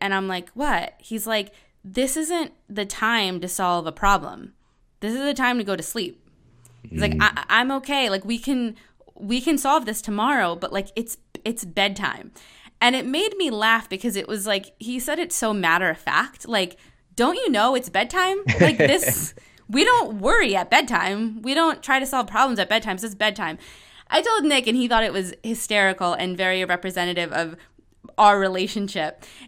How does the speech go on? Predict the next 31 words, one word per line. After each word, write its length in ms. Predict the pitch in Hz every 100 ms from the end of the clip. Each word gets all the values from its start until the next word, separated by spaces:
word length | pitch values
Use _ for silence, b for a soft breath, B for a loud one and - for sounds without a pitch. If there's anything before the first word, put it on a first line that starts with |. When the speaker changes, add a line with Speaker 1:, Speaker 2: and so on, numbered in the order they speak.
| _
Speaker 1:
Uh, 200 | - -
but 280 | 220 220 277 -
it's 220 | 277 277
so 380 | - 294 277 294
true 720 | - - 277 311 285 190 131
that, 300 | 202 196 -
you 100 | 220
know, 160 | 214 196
I 180 | - 226
get 160 | 247 254
in 220 | 233 226 - -
bed 240 | 302 277
and 120 | 214
I 100 | 202
start 260 | 214 226 196
to 60 | 226
go, 280 | 196 190 -
"All 100 | 302
right, 180 | 254 214
well, 100 | 208
let's 220 | 208 214
have 240 | 226 220 208
these 240 | 208 196
big 180 | 196 190
conversations." 1080 | - 190 185 180 233 247 208 170 160 165 - b b b -
But 140 | 226
just 200 | 247 240
setting 320 | 254 240 277 233
that 220 | 190 -
rule 480 | 190 220 269 202 180
of, 280 | 185 175